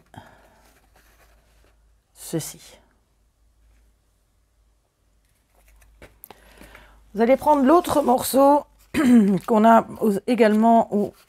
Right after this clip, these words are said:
plié en deux, donc celui de douze centimètres sur onze, dans lequel il y a un pli à un centimètre et demi de chaque côté, et on a huit centimètres au milieu.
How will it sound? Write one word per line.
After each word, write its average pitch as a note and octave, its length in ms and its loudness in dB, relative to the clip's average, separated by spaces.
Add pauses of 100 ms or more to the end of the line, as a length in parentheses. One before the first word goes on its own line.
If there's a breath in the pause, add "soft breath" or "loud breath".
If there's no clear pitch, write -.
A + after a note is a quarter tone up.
(160)
plié A3 300 0
en G3 160 0
deux, F#3+ 180 0
donc G#3 200 -2
celui G3 220 -4
de F#3+ 120 0
douze G3+ 300 -4
centimètres F#3 460 -6
sur - 340 -10
onze, A3 500 0 (680 soft breath)
dans F#3 100 -4
lequel F#3+ 260 -2
il F3 80 -4
y F3 40 0
a E3+ 180 -2 (160)
un F3 140 -4
pli E3+ 220 -4
à D#3 220 -2
un F#3 140 -2
centimètre F3 640 -8 (260)
et G3 100 0
demi F3 320 -2
de E3 100 -4
chaque - 300 -12
côté, G3 560 -2
et F#3+ 200 -4
on E3 200 -6
a F#3 80 0 (140)
huit F3+ 320 -2
centimètres F3+ 760 -8 (1400)
au C4+ 140 6
milieu. F#3 920 0